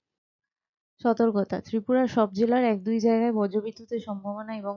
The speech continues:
তার সাথে সিপাহী জেলা, গোমতী, ধলাই ও দক্ষিণ জেলাতে ভারী বৃষ্টিপাতের সম্ভাবনা রয়েছে।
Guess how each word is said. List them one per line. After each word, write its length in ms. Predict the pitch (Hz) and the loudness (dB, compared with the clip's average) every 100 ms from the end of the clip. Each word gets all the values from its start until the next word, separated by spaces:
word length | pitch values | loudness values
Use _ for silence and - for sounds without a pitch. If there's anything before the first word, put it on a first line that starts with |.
| 202 | -4
তার 200 | 202 202 | -4 -2
সাথে 240 | 226 226 | -6 -6
সিপাহী 360 | 226 214 208 208 | -12 -4 -2 -2
জেলা, 260 | 208 214 220 | -2 -2 -4
গোমতী, 480 | 208 196 202 202 226 | -4 -12 -12 -14 -12
ধলাই 400 | 208 196 190 208 220 | -4 -2 0 -2 -2
ও 40 | |
দক্ষিণ 340 | 196 196 240 220 | -6 0 0 2
জেলাতে 380 | 208 202 196 240 - _ _ _ _ | 0 -2 -2 -6 -6 _ _ _ _
ভারী 220 | 208 202 | 4 4
বৃষ্টিপাতের 560 | 214 208 - 220 214 240 | 4 0 0 2 2 0
সম্ভাবনা 480 | 233 190 185 196 196 | -2 -4 -4 -2 -2
রয়েছে। 340 | 190 - - | -2 -6 -10